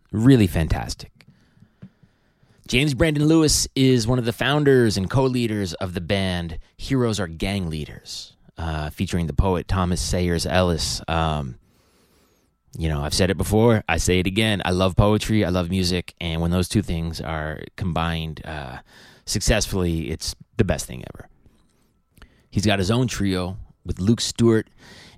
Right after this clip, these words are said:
and drummer Warren Crudup the third. It's called No Filter. Uh, it's kind of an electric, uh, a little more intense thing. He's fucking great. All of his stuff he does is really great. And if you wanna find out more about James Brandon Lewis,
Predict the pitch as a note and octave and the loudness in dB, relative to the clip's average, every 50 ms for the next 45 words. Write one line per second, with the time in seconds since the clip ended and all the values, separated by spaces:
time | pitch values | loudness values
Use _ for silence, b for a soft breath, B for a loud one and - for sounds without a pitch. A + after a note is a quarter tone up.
0 | B - G2+ F2+ F2 E2+ E2+ D#2+ F#2+ G#2 G2+ G2+ G2+ F#2+ F#2 F2 F#2 G#2+ A2+ A2 | B -2 0 0 0 0 -2 0 0 0 2 2 2 0 0 0 0 2 2 2
1 | G#2+ G2+ F#2+ - - A2+ G2+ G2+ - - - - - G#2+ G2+ E2+ D#2+ F2 G#2 A2 | 2 0 0 0 0 0 0 -2 -4 -6 -8 -2 2 4 4 4 4 2 0 -4
2 | - _ _ _ _ - - - - F2 D#2+ D#2 E2+ F2+ F2 E2 - - F#2 F#2+ | -8 _ _ _ _ -14 -6 -2 0 0 0 0 -2 -2 -2 -4 -4 -4 -4 -2
3 | - D#2 D2 D#2 E2 - _ _ _ - - F2 D#2+ D2+ D2 D2 D2+ D2+ D2 - | -2 -6 -8 -8 -10 -14 _ _ _ -12 -8 -6 -6 -6 -6 -6 -6 -6 -8 -10
4 | - - - - - - E2+ D2 C#2+ D2+ D2 E2 E2+ E2 - - E2+ D2+ _ _ | -10 -12 -12 -10 -8 -6 -6 -4 -4 -4 -4 -4 -4 -4 -4 -8 -8 -10 _ _
5 | - - D2+ D2+ C2 C2 C2 A#1 G#1 B1+ D#2+ E2 E2+ E2 D#2+ D#2+ D#2 - - G2 | -14 -10 -8 -8 -6 -6 -8 -8 -8 -6 -4 -2 -2 -2 -2 0 2 2 2 2
6 | F2+ - - - D2+ C#2 C#2+ D2+ - - _ _ _ _ _ _ _ _ _ _ | 0 -4 -6 -10 -10 -10 -12 -12 -14 -16 _ _ _ _ _ _ _ _ _ _
7 | _ _ - C3 - D#3+ D#3+ C3+ D3 A2+ A#2 E2+ C2 - - G#2 A#2 C3 A#2 A2 | _ _ -4 0 0 0 0 0 -2 -4 -4 -4 -4 0 2 4 4 4 4 2
8 | - - G2 - - F2 D#2 D#2 D2+ D2 D2 C#2 C2 B1+ A#1 G#1 - G1+ G1+ G1+ | 2 0 -2 -2 -2 -2 -2 -2 -4 -4 -6 -8 -8 -8 -8 -10 -10 -10 -10 -10
9 | G1+ - - - - D2+ D2 C#2 C#2+ - - - B2+ C3 B2+ A2+ - G#2+ G2+ G2 | -12 -12 -12 -10 -8 -8 -8 -8 -8 -4 2 4 4 4 4 2 0 -2 -2 0
10 | F#2 F2+ E2+ C#2+ E2+ E2+ E2 E2 D#2 E2 D2 - E2 E2+ E2+ - - - E2 D#2 | 0 -2 -2 -2 -2 -2 -2 -2 -4 -6 -6 -6 -6 -6 -6 -8 -8 -8 -8 -6
11 | D2+ D2+ D2 C#2+ B1+ A1 - - - | -6 -8 -8 -8 -8 -8 -8 -8 -10